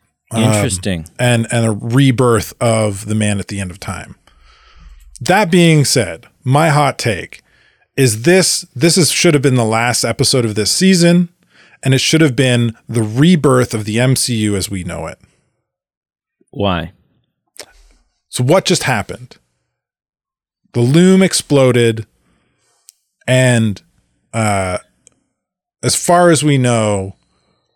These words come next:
Speaker 1: everything that we know about the M C U has disappeared.
Speaker 2: Yeah.
Speaker 1: At this point in time. It's all done. It's gone. Anything you know about the M C U just died.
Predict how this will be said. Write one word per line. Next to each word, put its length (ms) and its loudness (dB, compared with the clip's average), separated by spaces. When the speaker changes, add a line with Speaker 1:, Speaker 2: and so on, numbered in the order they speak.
Speaker 1:
everything 920 0
that 100 -2
we 120 0
know 180 0
about 240 -2
the 160 -6
M 100 -4
C 160 -6
U 440 -10
has 200 -4
disappeared. 760 -10
Speaker 2:
Yeah. 500 -6
Speaker 1:
At 100 -2
this 140 0
point 280 -4
in 40 -8
time. 320 -12
It's 220 -14
all 200 4
done. 300 -4
It's 120 -6
gone. 500 -4
Anything 400 2
you 120 4
know 140 4
about 180 2
the 120 2
M 120 4
C 180 0
U 300 4
just 300 0
died. 440 -2